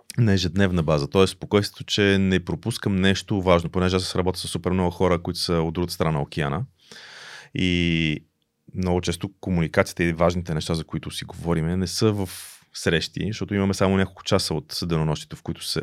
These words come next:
т-, тоест не само няколко часа, те са... Застъпват се на разумните часове, в които с-, можем да се виждаме, не са много, а, което означава, че всъщност една голяма част от комуникацията,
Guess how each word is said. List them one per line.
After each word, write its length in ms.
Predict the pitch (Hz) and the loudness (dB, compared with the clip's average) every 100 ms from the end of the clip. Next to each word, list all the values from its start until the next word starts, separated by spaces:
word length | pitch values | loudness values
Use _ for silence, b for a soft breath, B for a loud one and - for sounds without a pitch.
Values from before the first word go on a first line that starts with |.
| - - | -8 -6
т-, 100 | 60 | -4
тоест 420 | 67 - - - | -4 -8 -14 -14
не 100 | - | -10
само 200 | - 82 85 | -4 -2 -2
няколко 180 | 82 | -4
часа, 180 | - 107 | -4 -2
те 80 | 110 | -2
са... 140 | - - B B B | -2 -6 B B B
Застъпват 500 | 104 98 131 - 110 | -4 2 2 2 2
се 100 | 131 | 6
на 120 | 131 | 8
разумните 360 | 120 127 139 127 | 10 10 10 8
часове, 260 | - - | 2 4
в 60 | 117 | 4
които 220 | 117 113 | 4 0
с-, 200 | - - | -2 -2
можем 240 | 113 113 110 | 2 4 4
да 60 | |
се 120 | 101 98 | 2 2
виждаме, 500 | 110 104 87 87 160 B B B B B | 2 4 4 2 0 B B B B B
не 100 | 113 | 0
са 160 | - 117 | 4 6
много, 480 | 95 90 82 151 175 B B B B B B B | 6 6 6 2 2 B B B B B B B
а, 340 | - 101 98 - | -4 -2 -2 2
което 220 | 123 131 | 2 4
означава, 400 | 123 104 127 113 | 2 4 6 6
че 140 | - | 4
всъщност 320 | 120 - 117 107 | -2 -2 -2 0
една 180 | 110 | 0
голяма 340 | 107 104 110 101 | 0 2 2 2
част 200 | - - | -2 -6
от 100 | 87 | -10
комуникацията, 920 | - 90 85 85 104 92 - 117 147 | -4 -2 0 2 2 2 2 4 4